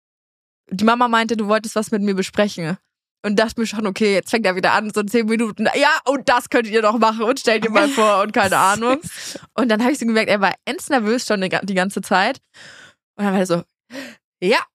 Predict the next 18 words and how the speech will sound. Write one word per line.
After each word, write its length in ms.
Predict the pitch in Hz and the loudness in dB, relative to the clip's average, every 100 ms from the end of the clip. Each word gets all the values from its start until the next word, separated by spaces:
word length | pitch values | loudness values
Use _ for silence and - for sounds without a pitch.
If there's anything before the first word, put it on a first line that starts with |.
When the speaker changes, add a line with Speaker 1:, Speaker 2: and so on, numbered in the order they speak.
| - | -2
Speaker 1:
also, 420 | 247 233 226 226 226 | 0 0 2 0 2
äh, 320 | 220 214 202 | 2 4 2
ja, 300 | 202 247 285 - | 2 2 2 0
ähm, 580 | 226 220 214 208 208 190 - _ - | 0 0 0 0 -2 -4 -10 _ -6
ich 200 | 302 285 | -2 0
wollte 280 | 302 294 | 2 0
fragen, 420 | - 208 233 262 262 | 0 0 2 0 0
also 200 | 214 226 | 0 0
ich 160 | - | 0
würde 200 | 233 262 190 | 2 4 2
euch 180 | 214 | 0
zwei 260 | - 220 220 | 0 0 2
gerne 380 | 214 214 214 - | 2 2 2 2
adoptieren. 640 | 202 190 - 196 180 175 _ _ _ _ _ _ _ - | 0 -2 -4 -2 -2 -4 _ _ _ _ _ _ _ -12
Und 120 | 185 - | -4 -2
ich 160 | 202 | -2
so, 120 | - 170 | -2 0
hä? 360 | 156 175 247 | 2 2 0